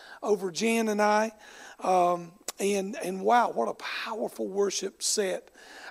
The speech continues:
I've been in huge churches, massive, hundreds and hundreds and hundreds, thousands of people, and not felt any closer to God and felt any more impactful worship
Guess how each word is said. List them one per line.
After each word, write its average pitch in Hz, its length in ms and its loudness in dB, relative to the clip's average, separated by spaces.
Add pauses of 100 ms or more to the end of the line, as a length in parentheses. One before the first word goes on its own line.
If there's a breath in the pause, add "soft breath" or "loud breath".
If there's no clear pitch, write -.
I've 262 200 8
been 220 220 2
in 202 140 -2
huge - 600 -2
churches, 190 520 -8
massive, 220 760 -2 (280 soft breath)
hundreds 196 520 2
and 196 140 8
hundreds 214 480 -2
and 190 100 -8
hundreds, 202 540 -4 (320 soft breath)
thousands 262 640 8
of - 140 -6
people, - 500 -6 (420 soft breath)
and 196 160 0
not 233 240 2
felt 247 360 6
any 233 240 -2
closer 208 500 0
to 196 100 -2
God 190 400 4
and 170 140 -12
felt 202 260 -2
any 220 220 -6
more 208 320 -2
impactful 208 580 -4
worship 185 640 -6